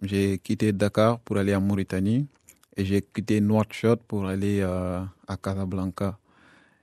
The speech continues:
Et quand je suis arrivé pour la première fois, j'étais accueilli avec des jeunes migrants qui voulaient la traverser.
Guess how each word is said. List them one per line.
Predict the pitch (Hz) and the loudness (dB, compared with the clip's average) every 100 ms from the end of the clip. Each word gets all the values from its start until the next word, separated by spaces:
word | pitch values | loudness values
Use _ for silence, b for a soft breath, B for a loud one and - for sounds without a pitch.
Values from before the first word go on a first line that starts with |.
| _ | _
Et | 90 92 95 92 | -2 2 2 0
quand | - 104 | 0 0
je | |
suis | 95 101 | 2 4
arrivé | 98 107 110 | 4 6 4
pour | 107 104 | 4 2
la | 95 | 2
première | - 101 95 | 0 -2 0
fois, | 107 | -2
j'étais | 101 - 98 | -2 -2 -4
accueilli | 92 101 104 110 104 - | -2 0 4 4 2 0
avec | 90 95 90 | 0 2 2
des | 90 92 92 | 4 4 4
jeunes | 90 104 98 | 4 6 6
migrants | 98 90 104 | 4 0 -2
qui | 104 98 | -2 -2
voulaient | 95 104 | 2 4
la | 101 95 92 | 4 0 -2
traverser. | - 98 95 95 - - 92 | -4 -2 -2 -2 -6 -4 -6